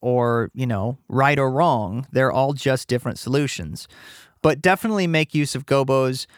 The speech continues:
put them on wheels so you can roll them around and make kind of little rooms within them. I'm not a big fan of those, like, acrylic, those, like, clear acrylic screens.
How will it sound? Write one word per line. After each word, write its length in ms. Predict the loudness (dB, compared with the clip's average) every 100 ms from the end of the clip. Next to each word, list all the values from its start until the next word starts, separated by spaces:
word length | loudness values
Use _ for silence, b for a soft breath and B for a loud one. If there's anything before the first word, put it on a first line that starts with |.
| b
put 200 | 0 0
them 120 | 2
on 200 | 0 0
wheels 360 | 0 0 0 -2
so 120 | -4
you 120 | -4
can 140 | -2 0
roll 220 | 2 2
them 160 | 0 0
around 500 | 0 0 0 -2 -4
and 140 | -2
make 320 | -2 -2 -10 -8
kind 160 | -2 -2
of 120 | -2
little 300 | 0 0 0
rooms 420 | 0 0 -2 -4
within 360 | -4 -2 -2 -2
them. 280 | -2 -4 -8 B B B -2
I'm 120 | 2
not 160 | 2 2
a 40 |
big 200 | 0 0
fan 240 | 0 0
of 120 | 0 0
those, 180 | 0
like, 140 | 0 -4
acrylic, 720 | -8 -4 0 2 0 -4 -4
those, 180 | -2 -2
like, 120 | -6
clear 400 | -4 0 2 2
acrylic 440 | 0 0 0 -2
screens. 800 | -8 -2 0 0 0 -2 -4 -6